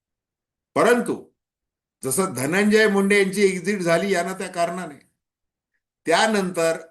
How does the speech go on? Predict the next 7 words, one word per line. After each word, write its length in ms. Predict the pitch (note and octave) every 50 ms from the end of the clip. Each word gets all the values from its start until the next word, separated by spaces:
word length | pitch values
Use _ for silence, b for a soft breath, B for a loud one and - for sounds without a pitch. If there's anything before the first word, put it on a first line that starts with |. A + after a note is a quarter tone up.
| _ _ _
वर्णी 540 | A#2 A2+ A#2+ C#3 D3 D3+ D#3 E3+ G3 G3+ F3+
लागली 440 | C#3+ B2+ A#2+ A#2+ A#2+ C3 D#3 G3+ G3
ती 360 | - - D#3 D#3+ E3+ F#3+ F3+ -
छगन 300 | A#2+ A2+ G#2+ C3 C3 A#2+
भुजबळ 360 | G2+ G2+ F#2+ F2+ F#2+ B2 - G3+ G#3
यांची, 400 | F#3+ F3+ D#3 B2 G#2+ - - - _ _ _ _ _ _ _ _ _ _ _ _ _ _ _ _ _ _ _ _ _ _ _
अजित 240 | A2 B2 C3 F3